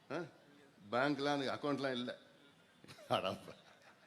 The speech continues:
ஆனா கவர்மெண்ட் உன் பேர்ல கடன் வாங்கியிருக்கு, தெரியுமா உனக்கு? எவ்வளவு வாங்கியிருக்கு தெரியுமா?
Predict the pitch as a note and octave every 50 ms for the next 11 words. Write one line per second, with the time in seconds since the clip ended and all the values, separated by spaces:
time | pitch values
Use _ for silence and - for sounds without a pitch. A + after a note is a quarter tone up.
0 | - - - - - - - - - - - - - - - - - - - -
1 | - - _ _ _ _ _ _ - _ _ _ _ - _ _ _ - _ _
2 | _ _ _ _ - - - - _ - - _ _ _ _ _ _ - - F#3+
3 | G#3 A3 A3 G3+ F3 F#3 G3+ A#3 B3 B3 B3 B3 A#3+ A#3 G#3 G#3 G3+ G3+ G3 G3
4 | G#3 G#3 G#3+ G#3+ G3+ F#3+ F#3+ G3 F#3+ F3+ E3+ E3 D#3 D3 C#3 C3+ - D#3 D#3+ F3+
5 | F3 D#3 C#3 B2+ A#2+ A#2+ D3+ G3 G#3+ F3+ C#3+ - - - - - - - - -
6 | - - - - - - - - - - - - - - - - - - - -
7 | - - - - - - - - - - - - - - - - - - - -
8 | - - - - - - - - - - - - - - - - - - - -
9 | - - - - - - - - - - - D#3 G3+ G#3 G3 F#3 F3+ F3 E3 D3+
10 | C3+ D3+ D3+ D#3 D#3 E3 F#3 G3